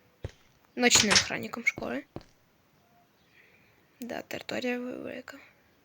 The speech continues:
Так. Е, маю охороняти я тут, е, всередині, чисто, і все. Ну, будемо ще розбиратися. Десь тут, мабуть,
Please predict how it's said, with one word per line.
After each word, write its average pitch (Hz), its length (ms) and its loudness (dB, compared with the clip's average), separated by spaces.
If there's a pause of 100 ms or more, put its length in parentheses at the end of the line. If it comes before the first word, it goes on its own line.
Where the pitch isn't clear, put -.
(500)
Так. - 340 -8 (840)
Е, 202 420 -4
маю 311 420 4
охороняти 285 600 0
я 208 540 2
тут, 254 340 -4
е, 185 340 -2 (200)
всередині, 254 840 0 (540)
чисто, - 460 -4 (240)
і 247 80 -2
все. - 300 -2 (2500)
Ну, 277 280 4
будемо 220 240 4
ще 220 120 2
розбиратися. 214 580 -2
Десь 269 200 0
тут, - 120 -2
мабуть, 285 580 2